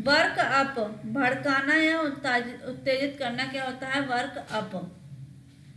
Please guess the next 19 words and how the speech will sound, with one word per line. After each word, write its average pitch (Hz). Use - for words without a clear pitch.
Write 269
down 277
as 247
के 277
रूप 254
में 269
वर्णन 247
करना, 190
Write 247
down 254
लिखना, 254
Write 285
out 277
सविस्तार 285
लिखना, 226
Write 233
out। 185
Write 269
अप 285